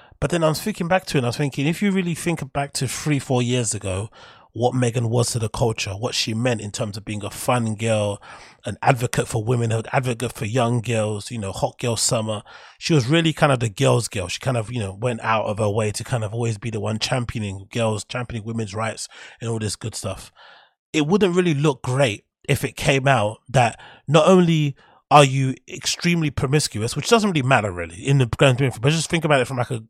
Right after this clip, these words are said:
good girl, I'm a girl's girl kind of thing. You just think of them always kind of being around girls and having fun and not having time for boys, and that can be an afterthought. So not only are you extremely promiscuous, but you're also somebody who seem to take delight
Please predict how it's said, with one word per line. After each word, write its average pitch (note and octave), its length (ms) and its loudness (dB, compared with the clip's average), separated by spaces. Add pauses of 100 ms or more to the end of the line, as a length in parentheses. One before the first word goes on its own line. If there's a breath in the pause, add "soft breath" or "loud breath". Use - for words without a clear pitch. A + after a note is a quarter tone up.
(220)
good C3 240 -2
girl, A#2+ 420 2 (380 loud breath)
I'm B2+ 140 2
a A2+ 80 2
girl's B2 260 2
girl G#2+ 160 0
kind G#2+ 220 -4
of F#2+ 80 -8
thing. F#2 220 -10 (480 soft breath)
You B2+ 80 -8
just C3+ 180 -6
think D#3+ 160 0
of A#2 80 -6
them B2+ 160 -2
always B2 240 0
kind C3 180 -2
of A#2 60 -4
being A#2 160 -8
around A2 300 -4
girls B2 200 -2
and A2+ 80 -4
having G#2+ 140 -6
fun C3+ 240 0
and A2 80 -4
not B2+ 140 -2
having A#2+ 180 -2
time A2+ 220 0
for A2 100 -2
boys, A2+ 320 -2
and G#2+ 100 -4
that G#2+ 100 -4
can B2+ 100 -4
be G#2+ 160 -6
an G#2+ 80 -4 (100)
afterthought. - 580 -2 (380 soft breath)
So - 160 -4
not E3+ 160 6
only F3+ 180 4
are C#3+ 60 4
you C#3 160 -2
extremely C#3+ 400 0
promiscuous, A#2+ 720 -4
but B2 140 0
you're B2+ 200 2
also E3 380 4
somebody A2+ 540 -2 (320 loud breath)
who C#3+ 100 2
seem D3 300 4
to C3 120 -2
take B2+ 360 -2
delight B2+ 420 4